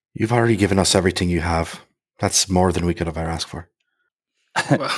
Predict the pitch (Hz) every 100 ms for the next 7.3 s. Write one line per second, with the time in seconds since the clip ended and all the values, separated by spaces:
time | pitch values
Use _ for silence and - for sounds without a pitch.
0 | - - 139 175 160 - - _ _ _
1 | _ - - 170 147 156 143 135 - -
2 | - _ _ _ - 151 - 160 151 -
3 | 156 - 160 143 139 139 135 147 139 135
4 | 139 127 - 135 131 139 131 131 - -
5 | _ _ _ - 151 147 143 143 143 -
6 | 131 123 - _ _ - 143 139 135 127
7 | 127 -